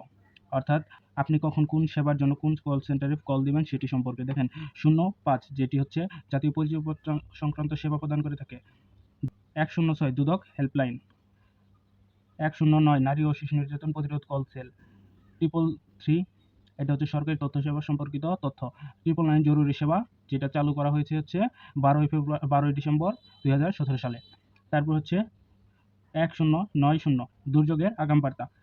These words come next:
এক শূন্য নয় আট এটা হচ্ছে চাইল্ড হেল্পলাইন, তিন তিন তিন এক এটা হচ্ছে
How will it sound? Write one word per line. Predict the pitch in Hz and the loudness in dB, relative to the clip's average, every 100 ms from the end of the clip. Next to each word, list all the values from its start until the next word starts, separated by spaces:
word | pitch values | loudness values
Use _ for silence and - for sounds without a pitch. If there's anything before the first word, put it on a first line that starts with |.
| _ _ _ _ _ - | _ _ _ _ _ -2
এক | 156 165 | 0 0
শূন্য | - 156 160 | 2 2 4
নয় | 151 170 151 | 4 4 2
আট | 131 - | 0 0
এটা | 139 151 | -2 -2
হচ্ছে | - 196 247 _ _ _ 156 | 0 -2 -4 _ _ _ 2
চাইল্ড | 147 170 | 4 6
হেল্পলাইন, | 156 160 139 123 131 - - _ - | 4 4 0 0 -6 -14 -20 _ 0
তিন | 185 190 | 2 4
তিন | 185 180 170 | 2 2 2
তিন | 170 170 151 | 2 2 2
এক | 147 147 | 0 0
এটা | 143 147 | 0 0
হচ্ছে | 151 | 0